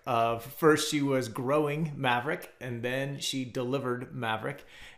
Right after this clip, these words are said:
and now she is feeding Maverick quite often and taking care of him. So she's downstairs, I'm upstairs. We have the office up in the attic, and,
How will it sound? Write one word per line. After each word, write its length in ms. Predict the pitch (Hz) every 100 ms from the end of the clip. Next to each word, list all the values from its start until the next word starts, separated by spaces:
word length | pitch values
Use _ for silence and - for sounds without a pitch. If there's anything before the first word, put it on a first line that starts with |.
| -
and 240 | 135 120
now 320 | 123 127 139
she 300 | 135 135 127
is 340 | 123 117 113 - - -
feeding 460 | 185 170 117 98 85
Maverick 520 | 117 110 98 90 - -
quite 380 | - 135 131 -
often 480 | 120 104 101 82 95
and 340 | - 120 110
taking 280 | 123 127 127
care 200 | - 117
of 120 | 113
him. 300 | 120 113 101 - - -
So 160 | - 143
she's 320 | - 180 170
downstairs, 560 | 160 143 139 139 135 131
I'm 240 | 131 139
upstairs. 540 | 127 131 - 117 110
We 80 | 123
have 160 | 113 113
the 80 | 113
office 400 | 110 107 113 117
up 120 | 113
in 60 |
the 120 | 113 107
attic, 380 | 107 104 101
and, 280 | 107 98 98